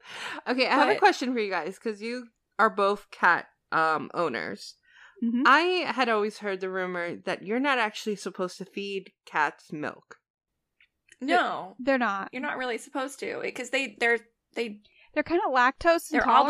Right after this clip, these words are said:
Speaker 2: obligate carnivores.
Speaker 3: kinda thing?
Speaker 1: Uh-huh.
Speaker 2: Yeah, so they're obligate carnivores, so they have to eat meat.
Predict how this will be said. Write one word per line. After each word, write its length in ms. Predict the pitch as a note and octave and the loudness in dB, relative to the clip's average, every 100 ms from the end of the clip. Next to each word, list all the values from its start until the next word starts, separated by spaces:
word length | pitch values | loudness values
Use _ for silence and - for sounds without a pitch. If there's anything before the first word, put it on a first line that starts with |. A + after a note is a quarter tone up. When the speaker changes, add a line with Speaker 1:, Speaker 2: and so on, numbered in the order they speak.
| C#4+ | 4
Speaker 2:
obligate 120 | A#3 | 0
carnivores. 580 | A3 G3 G3+ B3 C4 C#4+ | 2 2 2 -2 -2 0
Speaker 3:
kinda 240 | G4+ G#4 | 0 -2
thing? 280 | A4 A4+ A#4 - - - | -6 -8 -8 -14 -12 -4
Speaker 1:
Uh-huh. 80 | A3+ | 2
Speaker 2:
Yeah, 260 | A3 F3 - | 4 4 2
so 140 | C4 | -4
they're 180 | A#3+ - | -4 0
obligate 360 | B3+ C#4+ D#4 C4 | 2 0 -4 -6
carnivores, 600 | A3+ A3 A3+ A3+ A3+ - | -6 -6 -6 -6 -6 -8
so 80 | |
they 120 | A3 G#3 | -10 -8
have 300 | - A3 A#3 | -6 -8 -8
to 80 | - | -10
eat 200 | A3+ - | -10 -12
meat. 440 | F3 F3+ G3+ - | -14 -14 -16 -18